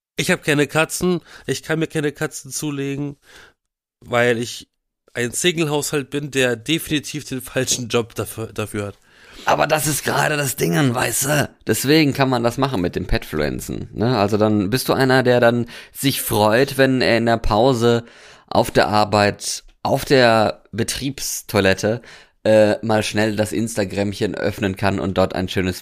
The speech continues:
Speaker 2: Pfötchen einer Katze sieht und, äh, dann auf dem nächsten Bild die einen dann noch irgendwie anlächelt oder so und man fühlt sich gleich tausendmal wohler. Weißt du? Das,
Speaker 1: Und
Speaker 2: so
Speaker 1: dann
Speaker 2: ist
Speaker 1: am
Speaker 2: es
Speaker 1: besten
Speaker 2: doch.
Speaker 1: auch noch ein Likechen hinterlassen.
Speaker 2: Ja, ein Herzchen.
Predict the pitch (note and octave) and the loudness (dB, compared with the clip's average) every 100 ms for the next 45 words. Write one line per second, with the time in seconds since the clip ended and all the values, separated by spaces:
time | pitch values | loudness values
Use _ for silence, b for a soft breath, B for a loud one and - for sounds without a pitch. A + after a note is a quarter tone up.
0 | _ - - A#2+ - - G2 G2 F2+ - | _ -10 -2 0 -2 -6 -6 -4 -6 -4
1 | F#2+ - - F2+ F2+ F2 - B B B | -4 -4 -4 -4 -4 -6 -10 B B B
2 | - F#2 E2 - F2 F2 F2 E2+ F2 G1+ | -8 -6 -6 -4 -2 0 -2 -4 -4 -6
3 | E2+ F2+ F2 G2 - F#2 E2+ - E2 E2+ | -6 -4 -4 -4 -6 -4 -2 -4 -6 -6
4 | - F#2 F2 F2 F2+ D#2 F2 - F2+ F#2+ | -4 -4 -4 -6 -6 -6 -6 -6 -4 -4
5 | F2+ F2 F2 - E2+ E2+ E2 D#2+ F2 E2+ | -4 -4 -6 -6 -6 -4 -4 -4 -6 -6
6 | C#3 C3 G#2+ - G#2 G#2+ - - _ - | -4 -4 -6 -2 -2 -2 -10 -20 _ -12
7 | - D#3 C#3+ B2 A2+ G#2 B2+ G2+ E2+ - | -6 -4 -2 0 -2 0 -2 -2 -4 -8
8 | B B B - C3+ - G3 F#3+ - D#3+ | B B B -6 -4 0 -2 -2 -4 -2
9 | B2+ B2 C#3+ C#3 A#2 C#3+ D#3 D#3 D3+ C#3+ | 0 2 2 2 2 0 2 2 2 2
10 | B2+ B2 C3+ D#3+ - - F#3+ F3 F3 E3 | 0 0 0 0 -2 -2 0 0 2 0
11 | D#3+ D#3+ D#3 D#3+ E3+ E3+ E3+ b b b | 0 -2 -2 -4 -4 -6 -8 b b b
12 | b - D3+ D#3 C#3+ G#2+ A2+ B2 - - | b -6 0 2 2 0 -2 -4 -6 -8
13 | - B2 A#2+ A#2+ | -2 0 0 -6